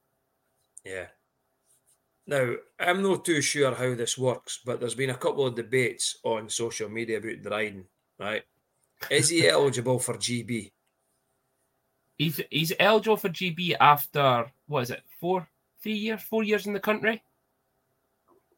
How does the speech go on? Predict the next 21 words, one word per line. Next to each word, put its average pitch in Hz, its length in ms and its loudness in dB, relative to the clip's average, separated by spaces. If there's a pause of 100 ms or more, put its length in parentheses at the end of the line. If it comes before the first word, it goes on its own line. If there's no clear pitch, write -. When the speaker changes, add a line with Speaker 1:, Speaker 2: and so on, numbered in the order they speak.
(180)
Speaker 1:
Yeah, 92 220 -4 (300)
so 92 300 -6 (220)
Speaker 2:
Because 214 220 0
the 220 80 4
Speaker 1:
for 226 40 8
Speaker 2:
rest - 160 8
Speaker 1:
me 151 60 8
Speaker 2:
of - 100 6
them 233 80 2
do 233 120 2
it. 160 120 6 (160)
The 165 100 0
rest 226 240 2
of 165 40 -4
the 131 80 4
imports 123 360 0
Speaker 1:
Yeah. 120 40 -2
Speaker 2:
will 110 60 -4
do 123 120 -2
it. - 80 -2 (1040)
Speaker 1:
So 113 400 0